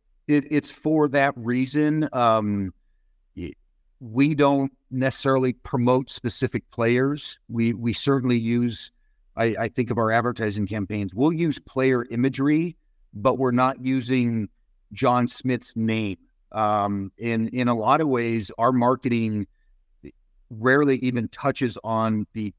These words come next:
basketball play on the court. It's more focused on the experience. It's a close environment. It's the bobblehead giveaway. It's, you know, bring your group out, you know, for a fun evening type of thing. So that is what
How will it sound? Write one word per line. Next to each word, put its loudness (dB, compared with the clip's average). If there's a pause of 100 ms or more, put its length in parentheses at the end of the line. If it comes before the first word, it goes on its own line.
(140)
basketball -2
play 0
on 0
the -2
court. 0
It's -2
more 2
focused -2
on 2 (520)
the 2
experience. 0
It's -6
a 0 (120)
close 0
environment. 2
It's -8
the -6
bobblehead 0
giveaway. 0
It's, -8 (720)
you 0
know, 0
bring 4
your 4
group -2
out, 4 (440)
you 0
know, 0
for -2
a -2
fun 2
evening -2
type -2
of -8
thing. -2
So 0
that 0
is 2
what 0